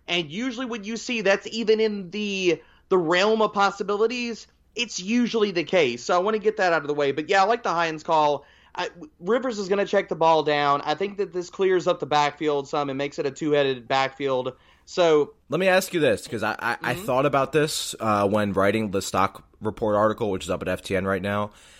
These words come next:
Speaker 2: Are the Colts all of a sudden now like the two thousand eighteen Chargers, with Taylor being Gordon and Hines being Eckler? Maybe not to that, like, extent,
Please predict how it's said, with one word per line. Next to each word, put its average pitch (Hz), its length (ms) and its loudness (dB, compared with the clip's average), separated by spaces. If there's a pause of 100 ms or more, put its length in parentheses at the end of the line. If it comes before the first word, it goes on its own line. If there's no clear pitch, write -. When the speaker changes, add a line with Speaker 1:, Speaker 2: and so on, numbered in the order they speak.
(920)
Speaker 2:
Are 147 140 6
the 147 120 4
Colts 190 360 2
all 220 120 2
of 214 60 0
a 220 60 0
sudden 156 400 0
now 107 240 2
like 107 360 2
the 104 100 -4
two 113 240 -2
thousand 110 500 -2
eighteen 92 460 -8
Chargers, 90 640 -6 (260)
with 95 220 -2
Taylor 98 280 2
being 98 280 -2
Gordon 92 380 0
and 82 120 -6
Hines 85 260 -6
being 87 200 -6
Eckler? 90 380 -8 (760)
Maybe 147 240 2
not 135 260 2
to 120 100 -2
that, 95 240 0
like, 110 140 -4
extent, - 640 -4